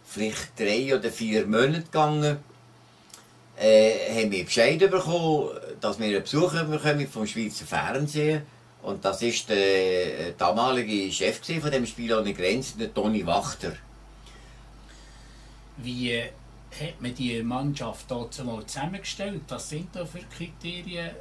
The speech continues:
Speaker 2: äh, notwendig gewesen?
Speaker 1: Ja, das ist natürlich, Peter, äh, der gleich losgegangen natürlich, wo wir, wo wir die, äh,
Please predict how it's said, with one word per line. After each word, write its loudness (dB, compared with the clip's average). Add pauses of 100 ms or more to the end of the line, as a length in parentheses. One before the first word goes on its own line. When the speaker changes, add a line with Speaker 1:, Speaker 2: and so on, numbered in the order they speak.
(120)
Speaker 2:
äh, -8 (180)
notwendig -4
gewesen? -12 (2000)
Speaker 1:
Ja, 6 (120)
das 2
ist 4
natürlich, 2
Peter, 4
äh, -2 (1600)
der 2
gleich 2
losgegangen 0
natürlich, 0 (440)
wo 2
wir, 6 (680)
wo 0
wir 2 (300)
die, 0
äh, 2